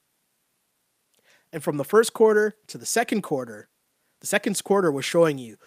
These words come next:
what this team can be when they're playing at a high level. Again, it was just crazy. It's crazy to watch this team work when they're cooking like that. Danny Green, big boy night for Danny Green. Again, twenty-nine points.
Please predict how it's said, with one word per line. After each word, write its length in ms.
what 240
this 160
team 220
can 200
be 200
when 140
they're 100
playing 320
at 80
a 60
high 200
level. 460
Again, 300
it 80
was 140
just 180
crazy. 500
It's 160
crazy 380
to 100
watch 300
this 160
team 240
work 360
when 160
they're 100
cooking 340
like 200
that. 300
Danny 240
Green, 480
big 220
boy 200
night 220
for 100
Danny 280
Green. 260
Again, 340
twenty-nine 580
points. 420